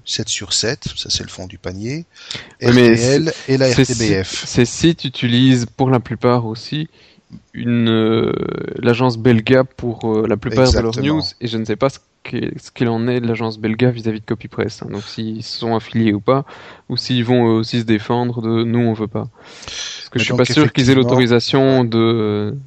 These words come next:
Speaker 2: de republier les trucs de Belga, euh, sur Google.
Speaker 1: Oui, sauf s'ils ont, euh, des accords avec Belga, mais ça, on n'en sait rien.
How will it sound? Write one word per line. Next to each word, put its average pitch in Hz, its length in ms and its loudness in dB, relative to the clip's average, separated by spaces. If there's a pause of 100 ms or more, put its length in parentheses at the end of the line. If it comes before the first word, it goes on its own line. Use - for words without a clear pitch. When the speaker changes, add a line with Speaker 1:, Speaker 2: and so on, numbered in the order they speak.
Speaker 2:
de 139 140 -6
republier 117 580 2
les 110 320 2
trucs 113 220 -10
de 110 80 -2
Belga, 107 320 2
euh, 110 360 0
sur 117 220 -10
Google. 107 320 -4 (520)
Speaker 1:
Oui, 98 180 -2
sauf 123 320 -2
s'ils 110 360 -2
ont, 113 300 -6
euh, 98 60 -6
des 101 200 -4
accords 107 300 -2
avec 101 220 -2
Belga, 92 360 -4
mais 85 160 -8
ça, 113 380 0 (140)
on 101 140 -10
n'en 98 120 -8
sait - 180 -2
rien. 82 300 -8